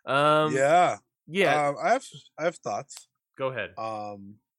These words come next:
Speaker 2: obviously, this isn't Sammy Guevara's fault. I need to start off by saying that. Though, I will say, when it becomes a trend that you are the person that are angering people to fight them,
Speaker 1: <laughs>
Speaker 2: you might be part of the problem.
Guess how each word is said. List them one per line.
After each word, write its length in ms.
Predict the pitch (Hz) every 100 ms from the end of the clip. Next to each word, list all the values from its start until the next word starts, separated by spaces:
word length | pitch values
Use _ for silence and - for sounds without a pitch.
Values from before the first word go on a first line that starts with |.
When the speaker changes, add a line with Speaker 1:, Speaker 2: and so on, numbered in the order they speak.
| _ _ -
Speaker 2:
obviously, 500 | 214 226 202 - 160
this 240 | 147 - -
isn't 320 | 123 135 -
Sammy 360 | - 131 131
Guevara's 400 | 131 135 135 139
fault. 300 | - 139 143 131
I 60 | 113
need 220 | 123 120
to 80 | 113
start 360 | - 110 107
off 200 | 110 113
by 140 | 113 107
saying 420 | - 110 110 101
that. 240 | 107 110 _ _ _ _ _ _ -
Though, 400 | 160 147 95 - _ _ 120
I 80 |
will 240 | 120 151 147
say, 400 | - 120 92 _ _ _ _ _ _ _ _
when 180 | 120 143
it 80 | 139
becomes 320 | 147 170 180
a 80 | 190
trend 540 | - 180 151 113 101 117 107
that 140 | 110
you 180 | 110 127
are 80 | 143
the 100 | 143
person 460 | 160 156 147 127 123
that 120 | 123
are 120 | 120 120
angering 540 | 135 160 170 175 170
people 520 | 165 151 131 95 90 - -
to 100 | 139
fight 340 | - 170 180 453
them, 220 | 107 98 - 466 - - _
Speaker 1:
<laughs> 380 | - _ _
Speaker 2:
you 160 | 113 143
might 280 | 151 156 143
be 120 | 180
part 260 | 160 143 151
of 120 | 147
the 80 | 170
problem. 480 | 185 180 165 110